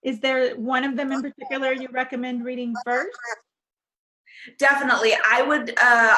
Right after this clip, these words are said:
Speaker 2: I would read The Surrender Experiment first. It's really his life's journey,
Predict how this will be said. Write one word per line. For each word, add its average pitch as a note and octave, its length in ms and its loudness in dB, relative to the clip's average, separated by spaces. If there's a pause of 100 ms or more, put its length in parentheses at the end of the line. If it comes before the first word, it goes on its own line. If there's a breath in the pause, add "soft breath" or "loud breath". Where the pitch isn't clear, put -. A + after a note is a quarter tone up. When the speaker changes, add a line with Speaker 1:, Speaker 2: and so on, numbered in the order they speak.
Speaker 2:
I C4 140 6
would D4+ 120 2 (280)
read B3 280 -6
The B3+ 80 2
Surrender A3+ 500 2
Experiment A3+ 720 0
first. A3 400 2
It's G#3 220 -6
really A3 220 0
his A#3+ 180 -2
life's - 440 0
journey, A3 580 -2